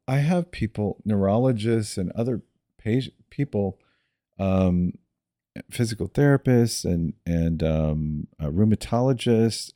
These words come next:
and trying to think of all the places I've gotten referrals from, but lots of M Ds sending me their patients. Now, the, um, what do I wanna say? The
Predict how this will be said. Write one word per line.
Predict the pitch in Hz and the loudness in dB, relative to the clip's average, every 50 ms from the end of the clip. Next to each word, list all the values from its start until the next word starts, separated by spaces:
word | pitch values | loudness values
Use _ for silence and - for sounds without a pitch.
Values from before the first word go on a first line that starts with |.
| _ | _
and | - 85 87 85 82 85 85 82 85 82 82 80 - - - _ _ _ _ _ | -4 -2 0 0 0 0 0 0 0 0 -2 -4 -6 -10 -18 _ _ _ _ _
trying | _ - 139 131 | _ -4 0 0
to | 113 | 0
think | - - 104 98 | 0 -2 -2 -2
of | 101 87 | -2 -2
all | - - 92 92 95 | 0 0 0 0 0
the | 95 87 | 0 -2
places | - - - 101 95 90 - - 82 90 | -4 -6 -4 -2 -2 -2 -2 -4 -2 -2
I've | 87 85 80 - | -2 -2 -2 -4
gotten | - 87 73 65 76 80 82 | -4 -2 -2 -2 -4 -4 -4
referrals | 80 80 - - 117 120 123 113 98 - | -6 -6 -6 -4 -4 -2 -2 -2 -4 -4
from, | - 92 87 | -4 -2 -2
but | 85 85 - - _ _ _ _ _ _ _ | 0 -2 -4 -6 _ _ _ _ _ _ _
lots | - 104 135 - - | -2 -2 -2 0 0
of | 214 180 156 - - | -2 -2 -2 -4 0
M | 95 104 107 98 | 2 4 4 4
Ds | 92 101 107 98 73 73 78 - - - _ _ | 4 4 4 4 4 2 -2 -4 -8 -16 _ _
sending | - - - 110 107 110 120 120 120 117 113 101 - - - | -10 -6 -2 0 0 2 2 4 4 4 2 2 0 -2 -2
me | 92 92 98 95 95 92 90 - | 0 4 4 4 4 4 2 0
their | - 85 92 90 90 85 71 - - _ _ _ _ _ _ _ _ | 0 0 0 2 2 2 0 -2 -8 _ _ _ _ _ _ _ _
patients. | - - 139 147 - - - 127 - - - - - - _ _ _ _ _ _ _ | -2 -2 0 -2 0 -2 -4 -6 -6 -8 -12 -16 -18 -20 _ _ _ _ _ _ _
Now, | 98 101 104 98 90 80 - - - | 0 2 4 4 4 2 0 -4 -6
the, | 92 98 101 95 95 92 90 87 90 87 85 - _ _ _ _ _ _ _ _ _ _ _ _ _ _ _ _ _ | -2 2 4 4 6 6 6 4 2 0 -2 -8 _ _ _ _ _ _ _ _ _ _ _ _ _ _ _ _ _
um, | 76 80 80 80 80 78 78 78 76 76 76 - _ _ _ _ _ _ _ _ _ _ _ - - _ _ _ _ _ _ _ _ _ _ | -10 -8 -6 -6 -4 -4 -6 -6 -6 -8 -10 -12 _ _ _ _ _ _ _ _ _ _ _ -20 -20 _ _ _ _ _ _ _ _ _ _
what | - 87 | -10 -6
do | 85 | -4
I | 85 | -2
wanna | 82 82 80 80 80 | -2 -2 -2 -2 -4
say? | - - - - 82 82 82 82 80 | -6 -8 -6 -2 -2 0 0 0 -2
The | 76 76 82 85 85 82 82 82 82 80 80 80 82 80 82 82 80 | -2 -2 -2 0 0 2 2 2 2 0 0 0 0 0 -2 -2 -4